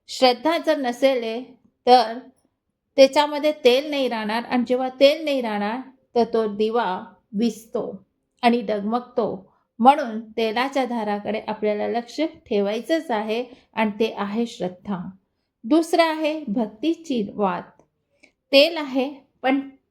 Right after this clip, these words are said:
वातेविना आपण दिवा लावू नाही शकत आणि जी वात आहे, ती भक्तीची वात आहे आणि ही भक्ती अहंकार विरहित असावी.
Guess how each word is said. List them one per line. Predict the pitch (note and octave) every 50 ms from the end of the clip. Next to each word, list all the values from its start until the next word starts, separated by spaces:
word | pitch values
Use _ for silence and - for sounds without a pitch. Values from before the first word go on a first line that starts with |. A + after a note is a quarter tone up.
| _ _ _ _ _ _
वातेविना | G#3 G3+ G#3+ G3+ A3 A3 - D#4+ F4 F4 F4 E4+ E4+ E4
आपण | D4+ D#4 - D4+ D4+
दिवा | C4 C4 B3 B3+ C4
लावू | B3 A3 G3 F#3+ A3
नाही | C4 C4+ B3+
शकत | B3+ - G#3+ F3+ F3+ - F3+ F#3 F#3 _ _ _ _ _ _ _ _ _
आणि | A#3+ A#3+ A3 G3+
जी | B3+ C4+
वात | C#4+ A#3 A#3+ A#3 B3 C4+ C4+ -
आहे, | B3+ B3+ B3+ C4+ C#4+ E4+ F4 - _ _ _ -
ती | B3+
भक्तीची | A#3 G3 B3+ A#3+ A#3 - - _ D#4 E4+ E4 - D4 A#3
वात | G3+ F#3+ F#3 F#3 F3+ -
आहे | F3+ F#3 F#3+ G3 F#3+ G3 - - -
आणि | _ A#3 A3+ A3
ही | G#3 B3+ A#3+
भक्ती | G3 G3 A#3 A3+ A#3 - - D4 C4+ A3+ - - _ _ _ _ _ _
अहंकार | - B3+ B3 C#4+ C#4 C#4 C4+ C#4 C#4+ C#4 C4+ C#4 C#4+ C#4+ C#4 C#4 C#4 C4 A#3+
विरहित | G#3+ A3+ A3+ A#3 A#3+ A#3+ A#3+ C4+ C4+ C4+ - - -
असावी. | G#3 G3+ - - F3+ - - - - G3+